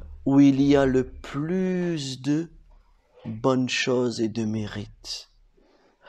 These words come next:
Alors aujourd'hui, nous allons citer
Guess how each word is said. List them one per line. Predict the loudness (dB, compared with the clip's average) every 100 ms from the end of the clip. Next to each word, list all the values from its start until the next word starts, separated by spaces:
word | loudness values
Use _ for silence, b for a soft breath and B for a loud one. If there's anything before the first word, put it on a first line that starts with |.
| B B
Alors | 6 8 10
aujourd'hui, | 8 8 6 6 4 4
nous | 4 6
allons | 6 6 2
citer | 0 -4 -2 0 0 -2